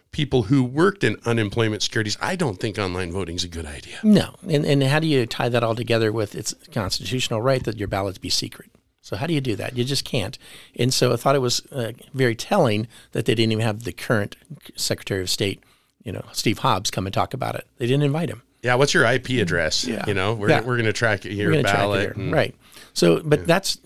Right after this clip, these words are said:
Speaker 2: you know, those two seem really interesting, but here's the fun one. They want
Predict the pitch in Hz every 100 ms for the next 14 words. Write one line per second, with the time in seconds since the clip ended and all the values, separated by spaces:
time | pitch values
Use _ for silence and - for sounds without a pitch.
0 | 131 _ 160 147 143 127 156 202 - 170
1 | - 120 104 107 107 120 151 175 190 196
2 | _ _ - 95 123 120 - 101 107 92
3 | - - _ - 127 170 156 123 -